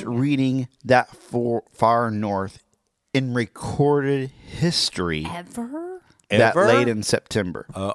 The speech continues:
Speaker 3: oh, that.
Speaker 1: Oh, okay, okay, okay, okay.
Speaker 3: Well, see, like I said, my, my friend Cheryl, who lives in Alberta, it's like they haven't even had a killing frost yet, and they sh-, they should have lots of
Speaker 1: Right,
Speaker 3: snow
Speaker 1: it
Speaker 3: right
Speaker 1: should
Speaker 3: now,
Speaker 1: already be snowing there.
Speaker 3: which is Canada. So something is going
Speaker 2: Which is
Speaker 3: on.
Speaker 2: basically,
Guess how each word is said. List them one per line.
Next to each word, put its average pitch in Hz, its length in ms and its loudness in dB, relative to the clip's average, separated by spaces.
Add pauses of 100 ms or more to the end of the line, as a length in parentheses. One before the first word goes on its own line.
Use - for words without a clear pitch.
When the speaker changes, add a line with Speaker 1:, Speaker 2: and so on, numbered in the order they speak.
Speaker 3:
oh, 123 100 4
that. 117 160 -2
Speaker 1:
Oh, 190 360 -2
okay, 165 180 -12
okay, - 120 -18
okay, - 100 -20
okay. - 220 -20 (160)
Speaker 3:
Well, 165 80 2
see, 208 140 0
like 190 140 2
I 202 60 0
said, 185 240 0
my, 160 220 0
my 139 200 2
friend 139 240 -2
Cheryl, 180 400 4
who 131 120 0
lives 135 200 0
in 127 80 -4
Alberta, 123 560 2
it's 120 160 -8
like - 260 -6 (180)
they 151 140 4
haven't 175 220 2
even 131 160 0
had 127 180 2
a 117 60 0
killing 131 300 -2
frost 143 360 0
yet, 95 240 -2
and 107 120 -6
they 156 120 0
sh-, - 220 -4
they 165 140 0
should 151 280 -6
have 117 200 -4
lots 113 260 0
of - 60 0
Speaker 1:
Right, 294 140 4
Speaker 3:
snow - 120 4
Speaker 1:
it - 60 2
Speaker 3:
right - 100 2
Speaker 1:
should 359 100 -2
Speaker 3:
now, 294 60 2
Speaker 1:
already 247 220 0
be 220 100 -8
snowing 220 460 -4
there. 170 240 -8
Speaker 3:
which 135 180 -4
is 120 100 -2
Canada. 117 540 0
So 135 360 0
something 208 440 0
is 143 140 -6
going 135 160 0
Speaker 2:
Which 160 160 2
is 156 100 2
Speaker 3:
on. 113 80 -2
Speaker 2:
basically, 143 580 0